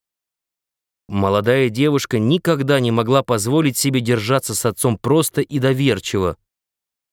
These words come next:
С годами скрытность между ними увеличивалась. Загадочный сундук с самого детства сделался для Джудит чем-то вроде семейной святыни, которую запрещено было даже называть по имени.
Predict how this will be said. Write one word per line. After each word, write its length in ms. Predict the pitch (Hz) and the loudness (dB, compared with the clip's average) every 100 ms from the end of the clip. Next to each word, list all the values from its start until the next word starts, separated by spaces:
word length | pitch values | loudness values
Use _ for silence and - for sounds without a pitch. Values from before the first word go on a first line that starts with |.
| _ _ _ _ _ _ | _ _ _ _ _ _
С 180 | 110 - | -8 -4
годами 600 | 98 110 185 185 160 - _ _ _ | -2 2 2 2 0 -4 _ _ _
скрытность 680 | - - 139 160 143 139 - | -12 -2 0 0 0 -2 0
между 340 | 127 139 117 123 | 0 0 0 0
ними 260 | 127 127 127 | 2 0 0
увеличивалась. 920 | 120 127 120 104 104 90 87 - - _ _ _ _ _ _ _ _ _ _ | 0 0 0 -4 -2 -2 -2 -4 -10 _ _ _ _ _ _ _ _ _ _
Загадочный 720 | 104 92 98 120 120 113 117 | -4 -2 0 0 0 -4 -4
сундук 600 | 101 110 104 113 151 - _ _ _ _ _ _ - | -4 -4 -2 0 -2 -4 _ _ _ _ _ _ -10
с 80 | - | -4
самого 480 | - 190 185 165 | 0 0 2 0
детства 500 | 147 135 160 - 117 | -2 0 -2 0 -4
сделался 640 | 107 104 127 151 131 - 113 | -4 -2 0 2 0 0 0
для 160 | 113 | 0
Джудит 500 | 107 110 196 165 - _ _ _ _ _ _ | -2 -2 0 0 -4 _ _ _ _ _ _
чем-то 400 | - 175 190 175 | -2 2 2 0
вроде 340 | 143 151 185 160 | 0 2 2 0
семейной 540 | - 156 160 165 151 | -2 0 2 4 2
святыни, 680 | 135 143 156 190 170 107 80 _ _ _ _ _ _ _ _ _ | 0 -4 -4 -2 0 0 -2 _ _ _ _ _ _ _ _ _
которую 460 | - 107 131 131 123 | -4 0 2 2 2
запрещено 640 | 113 107 110 - 117 143 | 0 -2 -6 -2 0 2
было 200 | 143 127 | 2 0
даже 240 | 120 123 113 | 2 0 2
называть 460 | 117 104 107 110 | 0 0 0 -2
по 140 | - 113 | 0 0
имени. 500 | 113 110 95 90 | 2 0 0 -2